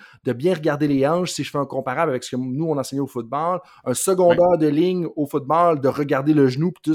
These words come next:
Speaker 1: que juste regarder le ballon, parce que c'est pas le ballon qui
Speaker 2: Oui.
Speaker 1: va te dire réellement où est-ce que la balle, elle va aller. Ça, ça sera un autre, un, un, un, une histoire qui pourrait aller encore un petit peu plus loin. Mais je pense que ça, c'est quelque chose qui est très sous-estimé. Fait que,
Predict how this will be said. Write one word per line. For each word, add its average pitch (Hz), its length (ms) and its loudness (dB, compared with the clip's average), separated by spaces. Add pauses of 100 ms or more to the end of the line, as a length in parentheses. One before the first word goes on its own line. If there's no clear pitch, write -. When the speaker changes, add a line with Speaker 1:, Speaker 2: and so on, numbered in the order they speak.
Speaker 1:
que 135 100 -4
juste 131 280 -6
regarder 131 340 -2
le 135 60 -4
ballon, 127 400 0
parce 135 160 -4
que - 80 -12
c'est - 100 -12
pas 160 120 2
le 139 40 0
ballon 135 300 0
qui - 80 -6
Speaker 2:
Oui. 120 60 -6
Speaker 1:
va 120 80 0
te - 120 -8
dire 143 80 0
réellement 127 380 0
où 127 160 0
est-ce 120 120 -4
que 131 60 -8
la 113 140 -2
balle, 135 260 -2
elle 113 80 -4
va 110 100 -2
aller. 123 280 -4 (240)
Ça, - 100 -18
ça 113 120 -14
sera 123 180 -6
un 117 120 0
autre, 131 220 -4
un, 117 240 -6
un, 113 240 -10
un, 113 140 -10
une 110 60 -6
histoire 135 260 -6
qui - 80 -20
pourrait 110 160 -8
aller 117 80 -4
encore 147 240 -4
un 139 60 -2
petit - 120 -16
peu 127 100 -18
plus 127 120 -12
loin. 165 220 -4 (400)
Mais 127 80 -10
je - 100 -12
pense 254 240 -2
que 156 80 -10
ça, 220 220 -4
c'est - 140 -10
quelque - 180 -10
chose 208 240 -4
qui 135 140 -12
est - 80 -16
très 214 280 -10
sous-estimé. 135 800 -12 (340)
Fait 147 120 -6
que, - 40 -20